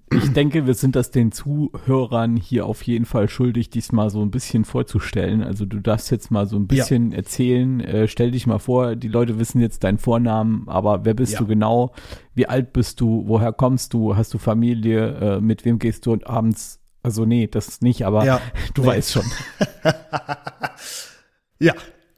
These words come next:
Speaker 2: mein Name heißt Daniel Bestgen. Die einen werden mich sicherlich kennen, die anderen, die mich noch nicht kennen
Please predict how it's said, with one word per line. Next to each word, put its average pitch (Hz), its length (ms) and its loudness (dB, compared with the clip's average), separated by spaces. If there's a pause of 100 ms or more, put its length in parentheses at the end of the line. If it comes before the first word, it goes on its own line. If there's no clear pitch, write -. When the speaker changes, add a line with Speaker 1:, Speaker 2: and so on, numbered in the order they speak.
Speaker 2:
mein 135 280 2
Name 127 280 4
heißt 113 340 0
Daniel 101 440 2 (200)
Bestgen. - 580 -2 (180)
Die - 100 -2
einen 104 220 0
werden 104 220 0
mich 98 200 0
sicherlich 180 400 2
kennen, 202 300 2 (280)
die - 100 0
anderen, 131 400 2 (440)
die 107 80 0
mich 104 160 -2
noch 101 140 -2
nicht 117 220 -2
kennen 107 280 0